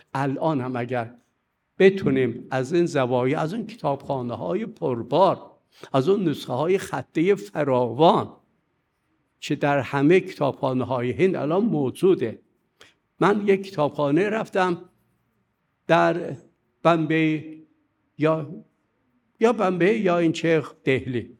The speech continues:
الان یادم. اونجا دیدم هفتاد جلد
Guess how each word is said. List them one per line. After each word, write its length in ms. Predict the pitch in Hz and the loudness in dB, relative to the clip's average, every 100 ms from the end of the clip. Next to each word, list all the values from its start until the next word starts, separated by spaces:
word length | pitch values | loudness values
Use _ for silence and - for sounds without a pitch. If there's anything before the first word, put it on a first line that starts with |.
| _ - | _ -6
الان 260 | 127 127 | -4 -4
یادم. 300 | 123 107 - - _ _ _ _ - | -6 -8 -12 -20 _ _ _ _ 2
اونجا 360 | 180 185 214 226 | 4 6 4 0
دیدم 420 | 208 214 208 220 | -2 -2 -4 -4
هفتاد 1400 | 131 - 160 139 - - - 190 202 202 190 180 175 - _ | -10 -8 -8 -8 -14 -18 -2 2 4 4 2 2 0 -8 _
جلد 680 | - 156 185 175 127 110 113 | -4 6 8 8 4 -4 -10